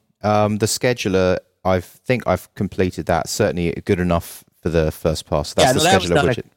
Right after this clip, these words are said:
Speaker 2: yeah, that's, that's a couple weeks ago. So what have you done since that?
Speaker 1: So then what was number two? Number two was
Speaker 2: Oh,
Speaker 1: Oh, yeah, the payment stuff, right? So I've done a lot of research and looking into the payment stuff and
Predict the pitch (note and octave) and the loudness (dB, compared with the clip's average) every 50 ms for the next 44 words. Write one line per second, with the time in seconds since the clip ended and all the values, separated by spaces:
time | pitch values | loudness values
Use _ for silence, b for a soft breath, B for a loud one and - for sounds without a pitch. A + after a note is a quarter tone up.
0 | _ _ C#3 C#3 C#3+ - - - - D3+ - - - C#3 C3 C3 A#2 - - G#2 | _ _ -2 -2 -2 -2 -2 -2 -2 -2 -2 -2 -6 -2 -2 -2 -2 -2 -4 -6
1 | G#2 - - - - A#2 B2 B2+ B2+ B2 B2 A#2 A#2+ A2+ A2+ A2 A#2 - A2+ A2 | -6 -6 -4 -2 -2 0 2 2 2 0 0 0 0 0 0 -2 -4 -4 -4 -6
2 | G#2+ A2 - - A#2 G#2+ A2+ A#2 - - - C3+ C3 D3 D3 D#3+ F#3 F#3 F#3 F3 | -6 -6 -6 -4 -4 -2 -2 -4 -4 -2 -2 0 2 2 2 2 2 2 2 2
3 | G3 F#3+ F#3 F#3 - - G#3+ A3+ A#3 A3+ G#3 - _ - _ - D3 D3+ D3 - | 2 2 0 0 0 0 -2 0 0 -2 -4 -6 _ -10 _ -2 -2 0 0 0
4 | - E3+ F3 E3+ D#3 D3 D3 C#3+ D3 D3 C#3 C3 - - - C#3 - _ _ _ | 2 2 2 2 2 2 2 4 4 4 2 0 -2 -4 -4 -6 -6 _ _ _
5 | _ _ _ _ _ _ _ _ _ _ _ _ _ _ _ _ _ _ _ _ | _ _ _ _ _ _ _ _ _ _ _ _ _ _ _ _ _ _ _ _
6 | _ - E2 C#3+ C#3 D3 D3+ - D3 - E3 E3 D3+ B2 G2 - - - F2+ E2 | _ -2 0 2 2 2 2 0 0 0 2 0 2 0 -2 -2 0 0 0 0
7 | - - G#2 G#2+ A2 G#2 - A#2 A2 G#2+ G#2 b b b b b b b - G#2 | 2 0 0 0 0 0 0 2 2 2 0 b b b b b b b -4 -2
8 | - C3+ B2+ B2+ C3 C3+ C#3+ C#3 C3 B2 B2 A#2 - - A2+ G#2+ G#2 G#2+ - - | 0 0 2 2 2 2 2 0 0 0 0 -2 0 0 2 2 2 0 -2 -2
9 | A2 G#2+ G#2+ - G#2 G#2 G2 - - - G#2 G2 F#2+ F2 - - G2 F#2 F2+ - | -2 -2 0 0 0 -2 -2 -4 -4 -2 -2 -2 -2 -4 -2 0 2 2 2 0
10 | - F#2+ F2+ F2 E2+ | -2 -4 -4 -4 -6